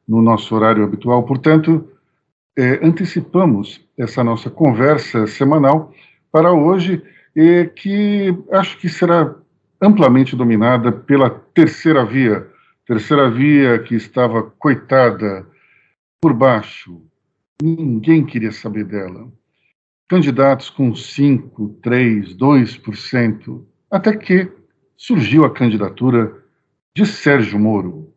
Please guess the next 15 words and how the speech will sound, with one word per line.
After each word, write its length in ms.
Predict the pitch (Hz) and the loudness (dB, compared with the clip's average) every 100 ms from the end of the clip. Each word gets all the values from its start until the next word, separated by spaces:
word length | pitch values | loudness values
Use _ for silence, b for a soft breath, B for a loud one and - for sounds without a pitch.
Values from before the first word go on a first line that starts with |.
| _ | _
e 140 | 202 | -4
tudo 420 | 190 - - 233 156 | -4 -6 -2 2 4
mudou. 480 | 113 101 - - _ _ _ _ _ _ _ | 2 -2 -8 -14 _ _ _ _ _ _ _
De 120 | - | -2
uma 80 | 127 | 0
hora 100 | 151 | 2
para 160 | 175 170 | 2 2
outra, 480 | 175 180 196 202 - | 2 0 -4 -4 -6
Moro, 760 | 123 127 143 143 139 127 156 - | -2 2 2 2 2 0 -6 -10
é, 380 | 135 123 120 113 | -4 -2 -2 -2
ascendeu 640 | 120 107 131 110 123 127 - B B B | -6 -4 -2 0 2 0 -4 B B B
nas 160 | 123 | -6
pesquisas 580 | - 120 113 143 135 131 | -2 -4 -2 0 0 0
para 320 | 131 127 110 - | -2 -2 -2 0
onze, 640 | 131 143 127 104 90 101 | 2 4 4 2 -4 -14